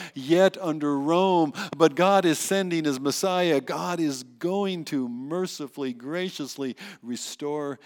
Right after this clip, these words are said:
his people in relationship with him. Verse fifty-one, "He has shown strength with his arm." Isaiah fifty-two,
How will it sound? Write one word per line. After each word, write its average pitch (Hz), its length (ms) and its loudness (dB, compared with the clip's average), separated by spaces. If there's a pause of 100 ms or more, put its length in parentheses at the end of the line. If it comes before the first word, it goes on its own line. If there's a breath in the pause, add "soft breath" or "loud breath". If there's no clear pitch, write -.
his - 260 -8
people 127 520 -18 (540 soft breath)
in 113 160 -10
relationship 110 720 -8
with 101 220 -16
him. 101 240 -16 (2000 soft breath)
Verse 131 200 -4
fifty-one, 131 480 -4
"He 131 140 -2
has 123 100 2
shown 143 300 -4
strength 151 500 -4
with 135 160 -4
his 131 180 -4
arm." 127 460 -2 (920 soft breath)
Isaiah 120 300 -2
fifty-two, 120 800 -10